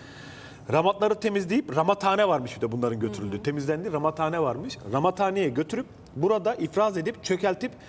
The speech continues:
Speaker 1: saf alt-, altın haline getirip bir gün sonra elde ettikleri altını firmaya teslim etmektelermiş.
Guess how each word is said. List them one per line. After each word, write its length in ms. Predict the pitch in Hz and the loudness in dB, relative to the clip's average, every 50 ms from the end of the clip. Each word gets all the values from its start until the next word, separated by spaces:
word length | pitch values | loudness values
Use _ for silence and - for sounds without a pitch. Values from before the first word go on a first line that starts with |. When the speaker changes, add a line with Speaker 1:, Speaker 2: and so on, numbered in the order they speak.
| - - - - | -20 -20 -20 -14
Speaker 1:
saf 360 | - - - - - - - | -10 0 2 2 2 2 2
alt-, 260 | 214 185 175 156 139 - - - - | 2 2 2 2 -2 -8 -12 -4 0
altın 300 | 135 151 160 151 - 202 | 2 2 2 0 0 0
haline 240 | 196 180 165 143 135 | 0 0 2 0 0
getirip 360 | 143 160 - 233 - 185 190 | 0 0 -2 -4 -4 -2 0
bir 100 | 277 226 | 0 0
gün 100 | 226 202 | 0 -2
sonra 380 | 180 - 185 165 139 127 120 - - - - | -2 0 0 2 2 2 0 -2 -6 -2 2
elde 240 | 151 202 226 165 233 | 2 2 2 2 0
ettikleri 340 | 233 - - 160 156 147 147 | -2 -2 -4 -2 -2 0 2
altını 440 | 160 202 214 190 - 190 220 269 269 - - - - - - - - | 2 2 2 2 0 -2 -2 -2 -2 -6 -10 -18 -18 -18 -20 -18 -4
firmaya 340 | - 233 240 208 196 214 240 | -2 0 0 2 2 2 2
teslim 280 | 233 220 202 - - 180 | 0 0 -2 -2 -2 -4
etmektelermiş. 640 | 151 135 127 117 - 113 101 98 87 82 87 - - | -2 -2 -4 -4 -4 -4 -4 -4 -6 -8 -12 -16 -18